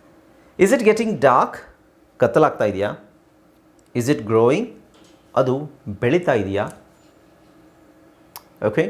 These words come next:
So it is ಅಂದ್ರೆ ಸೆಂಟೆನ್ಸ್. Is it ಅಂದ್ರೆ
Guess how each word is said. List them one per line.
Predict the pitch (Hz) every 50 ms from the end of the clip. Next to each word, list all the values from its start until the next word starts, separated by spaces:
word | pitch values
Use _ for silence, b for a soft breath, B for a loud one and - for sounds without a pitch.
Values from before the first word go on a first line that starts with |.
| - - - - _ b b b b b b b b b -
So | - - - - 208
it | 208 214
is | 254 285 202 147 180 214 208 - - - - - _ _ _ _ _ _ -
ಅಂದ್ರೆ | 143 135 120 107 110 156 - - - - _ - - -
ಸೆಂಟೆನ್ಸ್. | 113 101 104 101 139 160 262 285 - - - - _ _ _ _ _ _ _ _ _ _ _ _ _ _ _ _ _ _ - - - - - _ _ _ _ _ _ - 180
Is | 156 175 285 285
it | - - - - - - _ _ _ _ _ _ _ -
ಅಂದ್ರೆ | 143 160 147 113 101 107